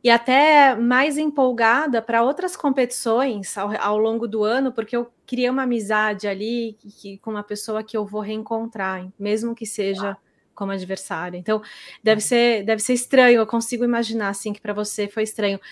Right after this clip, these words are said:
Speaker 1: Mas você se adaptou rapidamente a isso, e, e até que ponto a sua experiência na estrada, competindo ultramaratonas de ciclismo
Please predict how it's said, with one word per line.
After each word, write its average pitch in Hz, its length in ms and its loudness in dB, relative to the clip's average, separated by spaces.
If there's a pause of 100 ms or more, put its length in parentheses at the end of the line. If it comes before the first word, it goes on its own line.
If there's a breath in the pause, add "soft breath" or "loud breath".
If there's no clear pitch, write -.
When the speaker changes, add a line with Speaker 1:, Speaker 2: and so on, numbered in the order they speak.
(160 loud breath)
Speaker 1:
Mas 226 140 0
você 269 100 0
se 262 100 -2
adaptou 262 380 2
rapidamente 262 800 0
a 233 80 0
isso, 254 420 -6 (360 soft breath)
e, 240 240 -6
e 247 40 2
até 247 220 0
que 330 140 -8
ponto 294 640 -2 (240 loud breath)
a 220 80 -4
sua 233 140 -6
experiência 247 420 -2
na 233 120 -2
estrada, 226 640 0
competindo 226 500 -6
ultramaratonas 220 1120 -2 (140)
de 202 160 -8
ciclismo 220 760 -4